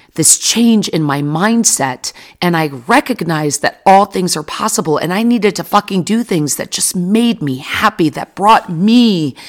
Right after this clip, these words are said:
joy, that brought me true joy. For me to, to create programming and to stand in front of a class and to coach it and to feel the things that I know that people feel when they connect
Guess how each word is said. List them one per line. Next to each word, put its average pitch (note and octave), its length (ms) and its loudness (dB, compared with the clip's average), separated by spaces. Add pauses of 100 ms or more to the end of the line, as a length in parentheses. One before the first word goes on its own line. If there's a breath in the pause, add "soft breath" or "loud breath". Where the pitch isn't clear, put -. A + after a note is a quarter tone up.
(340 loud breath)
joy, E3+ 680 4 (380 soft breath)
that - 260 0
brought A3+ 360 4
me F#3 500 0 (320 soft breath)
true C4 500 2
joy. C#3 500 -4 (180 loud breath)
For A3+ 200 0
me C#4+ 640 4 (100)
to, F#3 180 -2
to - 280 -10
create G3 500 -2
programming F#3 800 0
and D#3 120 -8
to F3+ 80 -8
stand A#3+ 540 0
in G3+ 140 0
front G#3+ 280 -4
of F#3+ 200 -6 (360 loud breath)
a F#3+ 80 2
class G3+ 680 2
and E3 160 -6
to F#3+ 80 -8
coach - 580 -2
it C#3 240 -2
and E3 140 -6
to E3 100 -8
feel D4 580 2
the G#3+ 140 0
things A#3 380 0
that - 100 -2
I G#3 160 -2
know A#3 400 4
that F3 220 -4
people G3 320 -4
feel A#3 420 0
when D#3 200 -2
they D#3 120 -4
connect E3+ 640 -4